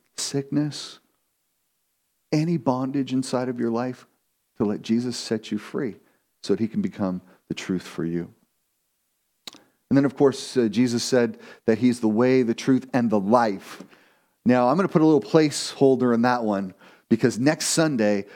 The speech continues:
uh, I'm hoping that we're gonna blow the top off of that one, where we talk about how Jesus truly is the life when we talk about him as being the resurrection and the life.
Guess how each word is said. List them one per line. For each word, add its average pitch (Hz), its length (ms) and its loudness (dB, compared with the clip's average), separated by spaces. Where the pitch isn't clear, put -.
uh, 107 260 2
I'm 135 220 -2
hoping 123 560 2
that 113 160 2
we're 131 80 2
gonna 120 160 0
blow 160 280 4
the 151 100 0
top 143 340 2
off 117 180 4
of 104 100 -4
that 117 260 2
one, 85 280 -10
where 120 120 6
we 123 60 4
talk 135 240 2
about 123 160 -2
how 113 140 -2
Jesus 123 500 0
truly 160 640 4
is 147 520 6
the 123 100 6
life 123 400 2
when 104 80 0
we 107 80 2
talk 113 260 0
about 113 220 0
him 110 200 0
as 98 100 -2
being 107 240 0
the 98 100 -2
resurrection 98 920 0
and 87 160 -2
the 87 60 -2
life. 85 480 -6